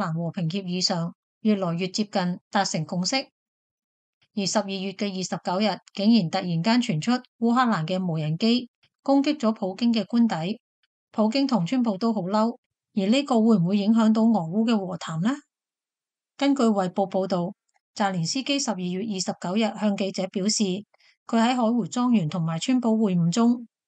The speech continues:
曾經當面向川普提出咗請求，希望美國能夠提供長達五十年嘅安全保障承諾。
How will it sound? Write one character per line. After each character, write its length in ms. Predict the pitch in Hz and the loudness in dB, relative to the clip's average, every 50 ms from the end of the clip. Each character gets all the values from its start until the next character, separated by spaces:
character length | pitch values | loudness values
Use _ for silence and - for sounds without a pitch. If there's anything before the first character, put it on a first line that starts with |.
| _ _ _ _ _ | _ _ _ _ _
曾 180 | - - 196 | -6 -4 -2
經 200 | 170 226 247 254 | 0 0 0 2
當 180 | 240 277 269 277 | 2 2 2 4
面 160 | 269 226 220 | 6 6 6
向 180 | 220 214 208 196 | 6 4 2 0
川 220 | 208 - 247 240 | 0 2 2 2
普 240 | 226 208 180 185 240 | 2 2 -2 -4 -4
提 160 | - - 208 165 | -6 -6 -6 -4
出 140 | - 233 | -4 -4
咗 160 | 226 - 208 214 | -2 -2 -2 -2
請 240 | - - 165 185 | -2 -2 -2 0
求， 240 | 214 226 208 220 - _ _ _ _ _ _ _ _ _ _ | 0 0 -2 -2 -6 _ _ _ _ _ _ _ _ _ _
希 160 | - - 269 | -4 0 2
望 180 | 262 247 214 190 | 2 2 2 2
美 160 | 185 185 196 | 0 -2 -2
國 160 | 190 208 214 196 | -2 -2 -2 0
能 160 | 175 170 156 | 0 0 0
夠 120 | 175 190 | 0 -2
提 220 | 190 - 208 170 160 | -2 -2 -4 -4 0
供 160 | - 240 254 | 0 0 0
長 200 | 240 - 202 160 | 2 0 -2 -2
達 120 | 156 175 190 | -4 -4 -4
五 140 | 202 170 170 | -4 -2 -2
十 160 | 190 - 214 196 | -2 -2 -2 -2
年 180 | 170 156 156 | -2 -2 -2
嘅 260 | 151 190 185 190 220 | -2 -2 -2 0 2
安 80 | 233 247 | 2 2
全 220 | 240 240 220 160 | 2 2 0 -2
保 160 | 151 - 180 202 | -2 -4 -6 -6
障 180 | - 214 180 | -4 -4 -4
承 160 | 170 - 170 | -4 -4 -4
諾。 280 | 156 160 165 170 202 - | -2 -2 -2 -2 -4 -6